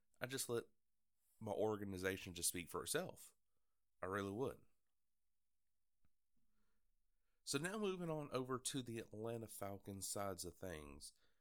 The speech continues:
So, of course, it's an L for the Atlanta Falcons. Forty-eight twenty-five. The Buccaneers do win at home. But guys, let me tell you,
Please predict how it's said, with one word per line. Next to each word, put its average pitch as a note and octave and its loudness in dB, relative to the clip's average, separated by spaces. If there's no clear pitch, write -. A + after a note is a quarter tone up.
So, G2+ 2
of B2+ 0
course, B2 4
it's G2 -2
an A2+ -4
L D#2 -4
for G2+ 0
the F2+ -2
Atlanta F2+ -4
Falcons. D2+ -6
Forty-eight A#2 0
twenty-five. F#2+ 0
The F2+ -10
Buccaneers G2 0
do G2 2
win G2 2
at F2 -4
home. C3+ 0
But C3+ -2
guys, G#3 -4
let F#3 -4
me F3 -6
tell D#3 -4
you, A2+ -4